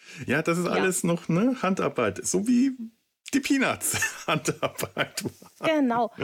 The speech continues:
Speaker 2: Und ich habe jetzt noch gar nicht erzählt, ich habe ja mal
Speaker 1: Mhm.
Speaker 2: den Schreibtisch von Charles M. Schulz gesehen und da war ich echt sehr, sehr, sehr, sehr neidisch, weil er hatte einen sehr großen, sehr coolen, also so einen richtigen Zeichner-Schreibtisch, so ein ganz altes Ding. Also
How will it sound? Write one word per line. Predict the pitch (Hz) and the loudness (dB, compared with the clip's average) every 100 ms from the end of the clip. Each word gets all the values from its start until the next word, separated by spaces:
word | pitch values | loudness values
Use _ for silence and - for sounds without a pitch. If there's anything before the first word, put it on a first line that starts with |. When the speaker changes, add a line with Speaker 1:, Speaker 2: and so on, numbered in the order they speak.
| - | -6
Speaker 2:
Und | - 247 - - - - - | 0 0 0 -10 -18 -18 -12
ich | 226 233 | -4 0
habe | 233 | 0
jetzt | 220 | 0
noch | 214 | -2
gar | 202 202 | -2 -4
nicht | 202 | -6
erzählt, | - 208 | -2 0
ich | 202 202 | 0 -2
habe | 202 208 | 0 2
ja | 127 | 2
mal | 120 | 2
Speaker 1:
Mhm. | 143 | 2
Speaker 2:
den | 190 | -2
Schreibtisch | - 180 - 311 | -2 -2 0 -2
von | - 190 | -2 -4
Charles | - - 175 196 - | -6 -4 -2 -2 -2
M. | 196 175 | -2 -2
Schulz | - 202 226 - | 0 0 0 -2
gesehen | 196 - 190 185 202 269 | -4 -6 -4 0 2 2
und | 202 | 0
da | 190 190 | 0 0
war | 185 202 | 0 0
ich | 202 | -2
echt | 202 196 - | -4 -4 -2
sehr, | 196 208 | 0 2
sehr, | 208 202 190 | 2 0 0
sehr, | 208 208 | 0 0
sehr | 190 180 | 0 0
neidisch, | 190 202 196 180 | 0 -2 -4 -4
weil | 175 | -6
er | 175 | -6
hatte | - | -12
einen | 196 190 | -14 -16
sehr | 175 170 185 185 | -6 0 2 0
großen, | 175 180 - 180 | -2 -6 -8 -8
sehr | - 175 | -6 -6
coolen, | - - 180 165 165 | -6 -2 2 2 0
also | - 175 | -4 -4
so | 175 | -6
einen | 175 | -8
richtigen | 190 - 175 175 | -10 -10 -14 -10
Zeichner-Schreibtisch, | - 196 190 185 170 - - - - 170 185 - | -2 0 2 0 -2 -8 -20 -20 -6 -4 -2 -4
so | 202 | -6
ein | 180 | -2
ganz | 180 208 | -2 -2
altes | - 175 - - | -2 -4 -6 -2
Ding. | 202 262 | 2 2
Also | 196 190 | 2 0